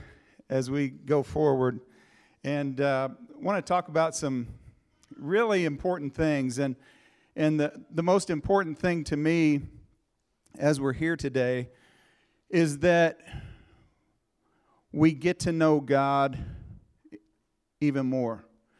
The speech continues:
that we get to experience God. And, um, I, I really feel like that's something that a lot of folks don't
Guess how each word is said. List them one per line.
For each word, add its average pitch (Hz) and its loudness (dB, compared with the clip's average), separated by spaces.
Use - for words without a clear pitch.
that 156 2
we 151 2
get 170 -2
to 180 -2
experience 160 0
God. 104 -6
And, 151 2
um, 151 4
I, 208 0
I 196 4
really 233 8
feel 247 4
like 202 2
that's 208 0
something 208 -4
that 190 0
a 151 -2
lot 170 0
of 170 -2
folks 185 -2
don't 175 0